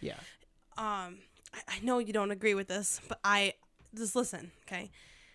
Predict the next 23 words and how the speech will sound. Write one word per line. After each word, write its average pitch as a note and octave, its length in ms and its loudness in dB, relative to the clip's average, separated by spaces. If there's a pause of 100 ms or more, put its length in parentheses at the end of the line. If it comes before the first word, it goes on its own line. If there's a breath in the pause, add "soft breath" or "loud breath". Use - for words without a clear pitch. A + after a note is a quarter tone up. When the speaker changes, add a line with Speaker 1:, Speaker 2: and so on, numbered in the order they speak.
(160 soft breath)
Speaker 2:
I A3+ 140 4
know C#4 120 6
you C#4 120 6
haven't A#3 200 0
finished A3 240 4
what G#3 100 -4
you're F#3 140 -2
saying. - 420 -2
<laughs> - 60 -12
I'm G#3+ 60 -4
so A3+ 360 4
Speaker 1:
Yeah, A3+ 140 12
I'll G3 120 12
Speaker 2:
sorry. A3 120 8
Speaker 1:
get C#4 120 2
back A3+ 240 10
to D3+ 100 2
it. E4+ 420 2
Speaker 2:
<laughs> - 0 -
Don't C4+ 220 10
Speaker 1:
I, F#4 80 10
I F4 60 12
Speaker 2:
forget. A3 200 12